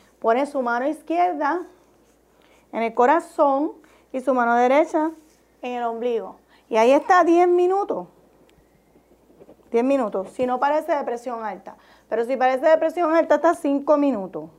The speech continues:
en esa postura. Antes de estudiar, antes de sentarse con los libros, antes de sen-, de ir al examen, antes de cualquier cosa.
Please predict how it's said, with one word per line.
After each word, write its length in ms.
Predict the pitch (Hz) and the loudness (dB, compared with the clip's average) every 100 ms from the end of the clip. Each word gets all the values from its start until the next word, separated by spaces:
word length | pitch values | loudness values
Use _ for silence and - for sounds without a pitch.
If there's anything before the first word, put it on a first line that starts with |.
| _ _ _ _ _ _ _ _ _ _ _ - _ _ - _ _ _ - - | _ _ _ _ _ _ _ _ _ _ _ -20 _ _ -20 _ _ _ -16 -10
en 100 | 247 | -8
esa 260 | 269 285 302 | -4 -2 0
postura. 520 | 277 269 214 185 180 _ _ _ _ | -2 -4 -12 -12 -20 _ _ _ _
Antes 560 | 285 370 403 - 415 311 | 2 2 0 -2 -2 -2
de 80 | 277 | -4
estudiar, 640 | - 233 233 208 185 - _ _ _ _ | -4 -4 -2 -2 -4 -12 _ _ _ _
antes 360 | - 302 339 392 | -2 -2 -2 -2
de 140 | 359 | -2
sentarse 680 | - 269 262 277 311 320 381 | -4 -6 -2 0 0 0 -2
con 160 | 311 247 | 0 0
los 140 | 226 | -2
libros, 440 | 254 320 370 349 320 | -4 -2 0 0 0
antes 420 | 254 269 294 294 | -4 -2 -2 -4
de 60 | 262 | -8
sen-, 120 | 240 | -6
de 160 | 233 | -4
ir 80 | 220 | 0
al 120 | 254 | 0
examen, 680 | 240 240 285 294 349 359 370 _ _ _ _ - | -2 -6 -6 -4 -2 -2 -6 _ _ _ _ -6
antes 400 | 240 277 302 302 | -4 0 2 2
de 100 | 285 | 2
cualquier 420 | 247 240 247 240 | 0 0 -4 -4
cosa. 360 | 196 190 - | -12 -14 -18